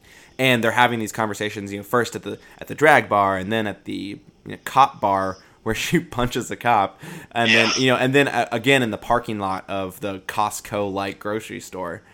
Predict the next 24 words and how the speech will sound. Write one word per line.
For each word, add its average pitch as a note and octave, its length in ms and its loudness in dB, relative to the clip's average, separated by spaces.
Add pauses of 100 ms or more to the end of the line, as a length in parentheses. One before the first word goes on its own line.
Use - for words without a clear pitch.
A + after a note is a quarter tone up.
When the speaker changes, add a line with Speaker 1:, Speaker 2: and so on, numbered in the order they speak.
(280)
Speaker 1:
that G2+ 120 -8
they G2+ 120 -6
go G2 200 -4
to. G2+ 360 -10 (440)
It's, - 420 -2 (240)
I, C3 140 0 (120)
it's D3 200 -4
so E3+ 280 4
believable. C3 540 0
She - 140 -8
looks C#3 200 -2
at C3 80 -10
someone A#2+ 320 -2
who A#2 160 -4
looks B2 320 -2
like A#2+ 80 -6
she's A2+ 240 -8
been G2+ 200 -8
beaten A2 340 -8
down G#2+ 280 0
by G2 100 -4
people G#2+ 300 -6
telling G2+ 300 -6
her G2 300 -8